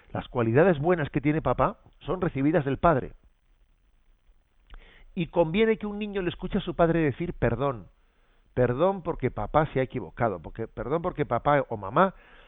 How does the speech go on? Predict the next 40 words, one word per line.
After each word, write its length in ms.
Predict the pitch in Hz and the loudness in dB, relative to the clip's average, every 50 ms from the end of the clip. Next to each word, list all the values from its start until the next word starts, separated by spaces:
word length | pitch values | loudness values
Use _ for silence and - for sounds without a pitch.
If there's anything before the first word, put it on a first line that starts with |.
| - - _ | -20 -8 _
ha 120 | - 131 147 | 2 2 2
hecho 240 | - - 143 143 | 2 0 -2 -2
esto 240 | 147 - - - 131 | -2 -2 -4 -6 -6
mal 260 | 120 123 131 127 120 | 0 2 2 4 4
hecho. 240 | 131 131 - - 113 | 2 0 -2 -6 -14
Y 40 | 98 | -14
conviene 460 | - - 131 127 135 175 214 220 220 | -10 -8 -6 -4 -2 -2 0 0 0
que 140 | - 165 156 | 2 4 6
le 60 | 143 | 6
escuche 420 | 123 - - - 208 - - 180 151 | 6 4 0 -10 -8 -4 -2 0 0
pedir 280 | 135 156 196 175 - | 0 0 0 -2 -2
perdón. 440 | - 143 123 120 180 196 175 127 - - | 0 0 0 0 0 -2 -2 -4 -8 -12
¿Por 180 | - 113 107 - | -10 -10 -8 0
qué? 240 | - 180 170 - - - - - - - - | 2 2 2 2 0 -6 -16 -16 -14 -6 -2
Para 180 | - 120 110 - | 0 0 0 0
que 120 | - 110 | -4 -6
se 140 | - 113 110 | -4 -2 0
dé 100 | 131 143 | 0 0
cuenta 300 | - 156 165 151 - 165 | 2 2 2 4 4 4
de 100 | 139 135 | 4 4
que 120 | - 123 | 2 2
él 100 | 120 113 | 0 0
no 100 | 117 123 | -2 -6
es 100 | 113 101 | -6 -6
Dios. 240 | 117 110 95 85 - - - - _ _ _ _ _ _ _ _ _ _ _ _ _ _ _ _ _ _ _ _ _ _ _ _ _ _ _ _ _ _ _ _ _ _ _ _ _ _ _ _ - | -8 -8 -8 -10 -12 -18 -20 -20 _ _ _ _ _ _ _ _ _ _ _ _ _ _ _ _ _ _ _ _ _ _ _ _ _ _ _ _ _ _ _ _ _ _ _ _ _ _ _ _ -2
Y 100 | 151 139 | 2 4
de 120 | 123 131 | 4 4
que 140 | - - 135 | 4 2 0
no 160 | 123 151 180 | 0 0 -2
siempre 440 | - - 165 165 165 160 - - 143 | -2 2 4 4 4 4 2 2 2
refleja 720 | 135 135 120 104 - - 151 180 180 - - 156 190 - _ - - _ _ _ - - - - - - | 2 2 2 0 0 2 2 2 2 2 0 -4 -6 -6 _ -20 -20 _ _ _ -20 -20 -20 -20 -20 -10
lo 180 | - 120 127 - | -6 -4 -2 0
que 100 | - 117 | 0 0
debiera 360 | 101 104 107 131 156 175 175 | 0 2 4 6 8 8 8
de 60 | 160 | 6
reflejar. 640 | 139 120 - - - 73 92 - 113 101 - - - _ _ _ _ - - - _ _ _ _ _ - | 4 0 -4 -6 -10 -10 -6 -4 -4 -4 -6 -8 -16 _ _ _ _ -20 -20 -20 _ _ _ _ _ -16
Por 120 | - 127 | -14 -12
eso 120 | 147 175 147 | -8 -6 -4
también 360 | 147 147 160 165 156 131 - - - - - - _ - - _ _ | -2 -2 -2 -2 -4 -4 -8 -18 -20 -20 -20 -20 _ -20 -20 _ _
el, 360 | - 110 107 104 101 95 - | -4 -2 -2 -2 -4 -4 -8